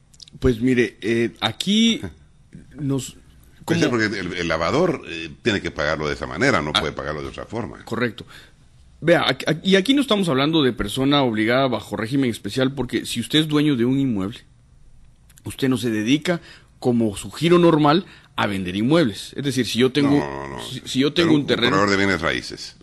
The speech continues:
Speaker 1: Si un vendedor de re-, bienes raíces, entonces él sí tiene la obligación de recabar información y de entregarla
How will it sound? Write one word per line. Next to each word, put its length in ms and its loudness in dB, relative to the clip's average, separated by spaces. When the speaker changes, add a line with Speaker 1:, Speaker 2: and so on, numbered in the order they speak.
Speaker 1:
Si 240 0
un 160 6
vendedor 340 6
de 80 6
re-, 120 2
bienes 260 2
raíces, 440 -2
entonces 440 -4
él 180 2
sí 120 0
tiene 240 2
la 100 2
obligación 720 2
de 100 4
recabar 540 0
información 720 -2
y 160 4
de 80 4
entregarla 680 2